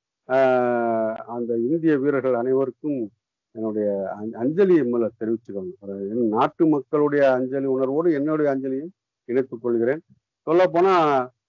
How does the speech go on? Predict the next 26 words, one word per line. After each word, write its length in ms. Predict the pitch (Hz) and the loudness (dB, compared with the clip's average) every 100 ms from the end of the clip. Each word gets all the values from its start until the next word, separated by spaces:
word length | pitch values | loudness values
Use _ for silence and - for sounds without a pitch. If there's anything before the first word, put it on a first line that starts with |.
| _ 139 | _ -2
ஆ, 280 | 139 131 120 | 2 2 2
தமிழக 420 | 131 151 196 175 | 0 2 2 4
வீரர் 260 | 170 170 170 | 4 4 4
ஒருவரும் 440 | 165 165 175 190 | 4 4 2 2
பலியானார் 560 | 151 165 175 170 170 175 | 0 2 4 4 4 2
என்கிற 380 | 160 151 151 147 | 0 -2 0 0
அந்த 180 | 143 139 | -2 -6
செய்தி 600 | - 160 196 208 175 139 - - _ - 143 | -6 -4 -4 -2 -4 -4 -12 -20 _ -4 0
தமிழகத்துல 680 | 180 185 170 180 190 170 | 4 4 4 4 4 4
ஏதோ 180 | 156 180 - | 4 2 0
தங்கள் 360 | 147 202 208 | 0 2 2
வீட்டில், 840 | 196 233 - 233 226 190 175 160 165 _ _ _ - | 2 -2 -2 -2 2 4 4 2 -2 _ _ _ -8
ஆ, 680 | 151 151 143 139 135 127 131 - _ - | -2 2 2 4 4 4 2 -4 _ -6
குடும்பத்தில் 460 | 196 233 214 202 | -2 -2 -2 2
ஏற்பட்ட 440 | 175 165 165 143 147 | 4 2 0 -2 0
ஒரு 120 | 139 | 2
இழப்பாக 540 | 131 127 127 127 113 98 _ _ | 0 0 0 0 -2 -4 _ _
கருதக்கூடிய 500 | 131 135 131 135 123 | -2 0 0 2 4
அளவிற்கு, 680 | 123 180 190 185 190 156 117 - - - | 4 4 2 2 2 2 0 -8 -20 -14
ஆ, 320 | 123 117 113 110 | -6 -2 0 0
அந்த 180 | 117 | -2
செய்தியை 340 | - 156 175 165 | 0 2 4 4
உள்வாங்கி 540 | 139 202 240 208 175 | 2 0 2 2 2
இருக்கிறார்கள் 420 | 160 139 139 120 | 0 0 -2 0
மக்கள். 340 | 113 107 - 101 _ _ _ _ - | -2 -6 -8 -12 _ _ _ _ -6
ஆ, 800 | 117 117 113 110 110 113 117 | -2 0 0 0 -2 -4 -6